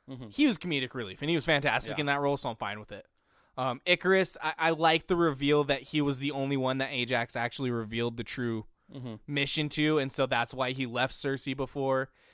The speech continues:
Speaker 2: because she was enjoying her life, and he knew that it was going to have to come to an end because they're gonna have to destroy this planet.
Speaker 1: And he
Speaker 2: And,
Speaker 1: would've
Speaker 2: like,
Speaker 1: had to tell her, yeah.
Speaker 2: that internal conflict with him that they reveal, I appreciated that. I liked that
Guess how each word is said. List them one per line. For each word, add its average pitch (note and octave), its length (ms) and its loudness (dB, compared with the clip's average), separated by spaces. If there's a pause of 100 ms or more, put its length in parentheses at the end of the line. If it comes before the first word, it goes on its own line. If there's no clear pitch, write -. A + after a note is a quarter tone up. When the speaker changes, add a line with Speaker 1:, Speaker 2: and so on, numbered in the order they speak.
(140)
Speaker 2:
because C#3+ 240 0
she C#3+ 160 2
was B2 180 0
enjoying C3 400 2
her C#3 140 0
life, B2+ 320 2
and A#2+ 100 -4
he B2+ 160 -4
knew B2 240 2
that A#2+ 200 0
it A#2+ 80 -6
was A2+ 120 -4
going A#2 240 -6
to A2+ 60 -8
have A2 180 -4
to - 80 -14
come B2 220 -10
to A#2 80 -8
an G#2+ 100 -10
end B2 220 -4
because A#2 240 -6
they're A2 100 -6
gonna A2+ 140 -10
have G#2 100 -12
to - 80 -20
destroy C#3 300 -2
this B2+ 160 -2
planet. B2+ 420 -6 (220)
Speaker 1:
And B2+ 120 -12
he B2+ 60 -12
Speaker 2:
And, B2+ 140 -2
Speaker 1:
would've A#2+ 120 -2
Speaker 2:
like, - 20 -
Speaker 1:
had A2+ 80 -6
to G#2 40 -16
tell A2 280 -10
her, A2 140 -10
yeah. G#2+ 140 -14
Speaker 2:
that D#3 220 0
internal D#3+ 440 4
conflict C#3+ 540 0
with D3 140 -2
him D3 180 -2
that C#3 140 0
they D3+ 100 0
reveal, C#3+ 340 -2
I A3+ 120 2
appreciated F3 500 -4
that. F2+ 160 -10
I D3 80 0
liked D#3 300 0
that F#2+ 180 -10